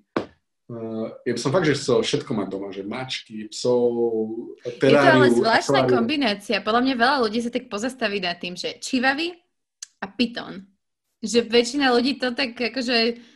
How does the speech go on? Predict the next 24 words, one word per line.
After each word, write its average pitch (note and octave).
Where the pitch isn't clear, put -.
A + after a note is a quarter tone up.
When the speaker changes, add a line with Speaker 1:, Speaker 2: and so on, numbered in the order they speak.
Speaker 2:
berie A#3+
podľa A#3+
mňa A#3+
ako A#3
také -
Speaker 1:
Dôležité -
Speaker 2:
polárne C4
Speaker 1:
je -
Speaker 2:
opozita. A3
Speaker 1:
ten E3
pomer. F3
Je C3+
pomer F3+
veľkosti, E3
že A#2
aby B2
ten D#3
pomer D#3+
nebol D#3
príliš D3+
nepriaznivý D#3
pre D#3+
tú D3
čivavu. D3